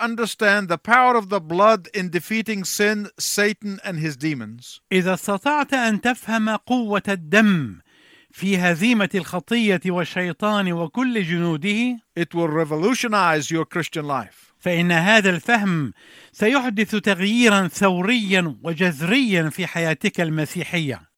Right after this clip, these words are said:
Speaker 1: Satan knows that he can be defeated by the power of the blood and the word of the testimony.
Speaker 2: الشيطان يعرف أنه يمكن أن ينهزم بقوة الدم وبكلمة الشهادة.
Speaker 1: And that is why he wants to obliterate the blood of Jesus from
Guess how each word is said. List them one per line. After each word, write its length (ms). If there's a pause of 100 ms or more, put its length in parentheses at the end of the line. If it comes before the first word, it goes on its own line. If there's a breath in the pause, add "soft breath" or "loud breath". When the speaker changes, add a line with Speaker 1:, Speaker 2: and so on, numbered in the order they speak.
Speaker 1:
Satan 560
knows 380
that 180 (120)
he 140
can 220
be 140
defeated 640
by 240
the 140
power 400
of 140
the 100
blood 520
and 160
the 60
word 380
of 120
the 120
testimony. 600 (100)
Speaker 2:
الشيطان 720
يعرف 500
أنه 420
يمكن 420
أن 280
ينهزم 760 (300 soft breath)
بقوة 540
الدم 560 (180)
وبكلمة 680
الشهادة. 720 (200)
Speaker 1:
And 160
that 160
is 160
why 300
he 120
wants 440
to 100
obliterate 640
the 100
blood 280
of 160
Jesus 500
from 400